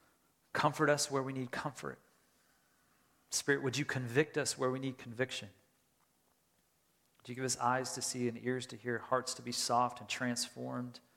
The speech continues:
into your image? Help us see the good news of the gospel and the text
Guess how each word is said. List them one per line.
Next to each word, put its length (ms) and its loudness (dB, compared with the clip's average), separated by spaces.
into 280 -2
your 120 2
image? 500 -16
Help 220 -6
us 80 -2
see 200 0
the 80 -6
good 220 2
news 240 0
of 60 -8
the 60 -12
gospel 500 2
and 120 -8
the 80 -10
text 520 -2